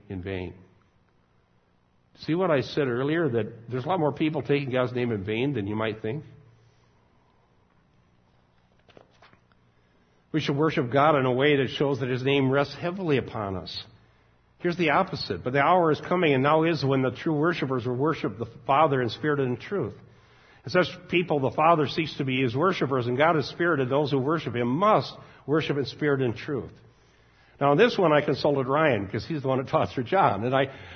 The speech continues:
I knew, I knew he had an answer for it, and I was in a John class, but I couldn't remember what it was.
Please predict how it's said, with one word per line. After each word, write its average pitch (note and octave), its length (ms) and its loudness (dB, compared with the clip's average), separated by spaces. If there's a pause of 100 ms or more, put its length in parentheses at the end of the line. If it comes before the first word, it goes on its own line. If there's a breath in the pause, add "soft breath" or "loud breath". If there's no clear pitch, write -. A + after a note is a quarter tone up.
(180 loud breath)
I E3+ 160 4
knew, F3 180 6
I D3 200 2
knew A#3+ 340 4
he G#3 120 4
had F#3+ 160 4
an E3+ 100 0
answer G3 300 2
for C#3 240 4
it, C#3 60 2
and C#3 80 0
I E3 100 4
was F3+ 140 2
in E3 100 2
a C#3 60 0
John E3 260 2
class, A#2+ 300 0
but C#3+ 60 0
I B2 40 2
couldn't C3+ 180 0
remember C3 200 2
what A#2 160 0
it G#2 60 -2
was. G2 360 -6